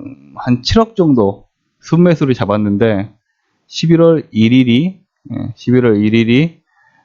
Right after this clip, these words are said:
음, 고가였다 이거죠. 어.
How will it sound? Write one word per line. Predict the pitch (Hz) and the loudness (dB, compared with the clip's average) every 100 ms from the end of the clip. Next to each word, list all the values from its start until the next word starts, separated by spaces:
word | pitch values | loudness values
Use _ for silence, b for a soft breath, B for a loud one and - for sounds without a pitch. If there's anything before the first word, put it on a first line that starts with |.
| - | -8
음, | 50 50 50 50 - - - - - | -4 -4 -4 -6 -8 -10 -12 -14 -6
고가였다 | 113 - 139 120 - 120 117 95 | -6 -2 -2 -2 -2 0 0 0
이거죠. | 104 104 104 90 - _ - | 0 -2 -2 -6 -8 _ -16
어. | 110 113 | -14 -14